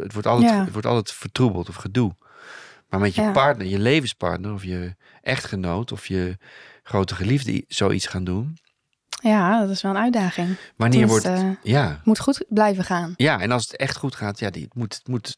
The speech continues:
Speaker 1: de tent moet draaiende gehouden worden. Dus er moeten linksom of rechtsom offers gebracht worden
Speaker 2: Mhm.
Speaker 1: natuurlijk.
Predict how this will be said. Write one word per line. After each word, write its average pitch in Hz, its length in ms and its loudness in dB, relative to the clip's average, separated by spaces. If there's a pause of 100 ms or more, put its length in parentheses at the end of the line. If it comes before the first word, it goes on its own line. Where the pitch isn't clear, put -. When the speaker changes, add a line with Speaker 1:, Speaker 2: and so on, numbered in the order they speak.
Speaker 1:
de - 240 -14
tent 110 240 0
moet 101 180 -2
draaiende 127 440 2
gehouden 87 360 -6
worden. 95 180 -8
Dus 110 160 -10
er 104 80 -6
moeten 110 380 -2 (880)
linksom 113 320 2
of 95 80 -2
rechtsom 113 280 -2
offers 151 340 0
gebracht 92 360 -2
worden 104 240 6
Speaker 2:
Mhm. 92 60 4
Speaker 1:
natuurlijk. 87 560 -4